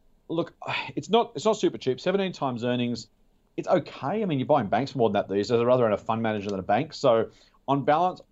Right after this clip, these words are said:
I think it's probably likely to outperform the market. Do I have a high level of conviction with that, given the checkered kind of last five or ten years? Probably not just yet. So I'm gonna sit on the fence on this one, Koshi. Probably a hold for us to make a call.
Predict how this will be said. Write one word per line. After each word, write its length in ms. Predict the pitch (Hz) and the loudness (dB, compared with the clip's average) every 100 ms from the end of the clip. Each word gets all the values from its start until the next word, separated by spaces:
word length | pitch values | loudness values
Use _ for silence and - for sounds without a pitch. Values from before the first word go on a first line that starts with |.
| _ - | _ -12
I 80 | |
think 120 | 117 135 | -8 -10
it's 200 | - - | -12 -4
probably 260 | 127 135 | -2 0
likely 300 | 139 131 127 | 2 0 0
to 60 | 127 | 0
outperform 400 | 131 120 123 117 | 0 -4 -10 -10
the 60 | |
market. 460 | 107 117 131 151 - _ _ _ _ | -6 -6 -4 -6 -8 _ _ _ _
Do 120 | 156 | 2
I 80 | 143 | 4
have 100 | 131 | 4
a 40 | |
high 260 | 104 - 127 | -2 0 2
level 200 | 143 131 | 2 -2
of 100 | 117 | -8
conviction 380 | 127 120 135 135 | -10 -12 -10 -10
with 120 | 123 | -4
that, 240 | 123 123 | -4 -4
given 260 | 131 120 131 | -8 -6 -4
the 100 | 123 | -6
checkered 440 | 113 127 123 113 | -6 -8 -8 -12
kind 180 | - 127 | -10 -6
of 160 | 117 104 | -6 0
last 260 | 117 120 | 0 0
five 160 | - 120 | 2 0
or 60 | 113 | 0
ten 160 | 123 | -6
years? 300 | 123 127 127 - _ - | -4 -2 -4 -8 _ 0
Probably 180 | 175 | 0
not 180 | 165 160 | 2 0
just 300 | - 113 - | 0 -4 -4
yet. 160 | 101 82 | -10 -10
So 220 | - 127 117 | -2 4 4
I'm 420 | 113 - _ 147 | 2 -10 _ -2
gonna 100 | 151 | -2
sit 160 | 151 | 2
on 80 | 170 | 0
the 80 | 139 | 0
fence 280 | - 123 123 | -4 -8 -6
on 60 | |
this 120 | 117 110 | -8 -6
one, 160 | 110 | -8
Koshi. 360 | 101 117 117 113 | -2 -2 -2 -4
Probably 280 | - 156 120 | 0 4 4
a 60 | |
hold 380 | - - 117 113 | 2 0 0 -2
for 140 | - | -4
us 60 | 113 | -6
to 80 | 107 | -4
make 180 | 104 104 | -8 -8
a 40 | |
call. 420 | - 120 101 101 | -2 0 0 -2